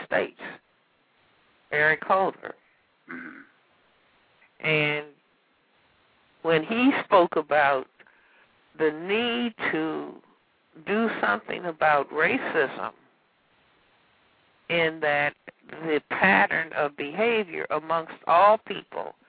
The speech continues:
Speaker 1: whether they're white or non-white in America, has been to behave in a cowardly manner in relationship to dealing with racism,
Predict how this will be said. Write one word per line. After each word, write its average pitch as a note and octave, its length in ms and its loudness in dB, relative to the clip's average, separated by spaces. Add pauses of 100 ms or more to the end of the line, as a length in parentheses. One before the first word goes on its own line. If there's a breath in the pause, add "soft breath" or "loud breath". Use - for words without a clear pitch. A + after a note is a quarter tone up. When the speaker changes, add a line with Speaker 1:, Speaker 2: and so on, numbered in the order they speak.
(320 soft breath)
Speaker 1:
whether D#3+ 260 0
they're D3+ 260 -4
white D#3+ 480 2 (460 soft breath)
or D#3 240 0
non-white F3+ 840 0
in D3+ 140 -6
America, E3+ 800 -4 (420 loud breath)
has E3 340 2 (180)
been E3 360 -2 (220)
to F3+ 100 -6
behave F3 560 -2
in D#3+ 120 -2
a C#3+ 100 -4
cowardly E3+ 800 -2
manner F#3+ 480 -2 (1040)
in D#3+ 220 -2
relationship E3+ 1040 -4
to D#3+ 120 -8
dealing D#3+ 420 -6
with D#3 200 -6
racism, C#3 720 -6